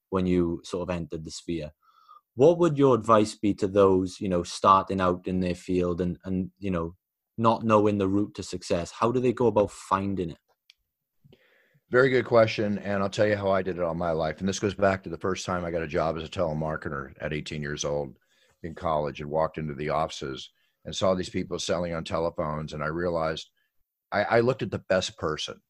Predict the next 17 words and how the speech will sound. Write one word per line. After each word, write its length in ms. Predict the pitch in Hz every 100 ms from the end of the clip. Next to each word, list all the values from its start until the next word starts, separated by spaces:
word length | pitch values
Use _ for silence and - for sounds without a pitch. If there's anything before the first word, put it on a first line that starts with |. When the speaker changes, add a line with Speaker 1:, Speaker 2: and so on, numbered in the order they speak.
| -
Speaker 2:
You, 160 | 92 -
when 180 | 98 98
you, 140 | 101
when 180 | 95 104
you 140 | 101
go 180 | 98 117
into 180 | 143 139
something, 640 | - 101 - 90 85 82 - _ _ _
pick 360 | - 151 151 - _ _
three 260 | - 120 123
people 480 | 117 120 110 98 90
in 140 | 85
your 140 | 87 80
field 440 | - 92 85 76
that 100 | 78
are 100 | 82
successful. 840 | - 80 - - 73 - - -